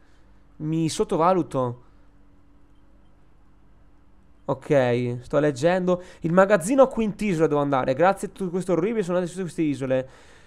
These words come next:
Tra l'altro qui mi pare che c'è l'unica zona in cui hai un, um, cinque per cento di probabilità di trovare Lapras,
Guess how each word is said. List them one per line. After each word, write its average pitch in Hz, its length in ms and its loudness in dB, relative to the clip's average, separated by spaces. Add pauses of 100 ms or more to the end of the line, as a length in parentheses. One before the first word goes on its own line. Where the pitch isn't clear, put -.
(880)
Tra 302 160 4
l'altro 339 400 2
qui 294 160 2
mi 277 40 2
pare 269 220 4
che 226 160 -2
c'è 170 440 4 (180)
l'unica 233 440 0
zona 254 220 2
in 220 80 0
cui 226 340 0
hai 190 220 4
un, 170 240 2
um, 147 460 2
cinque - 260 -2
per 190 120 0
cento 240 200 -2
di 208 60 -4
probabilità 175 260 4
di 254 100 2
trovare 196 240 0
Lapras, 131 800 2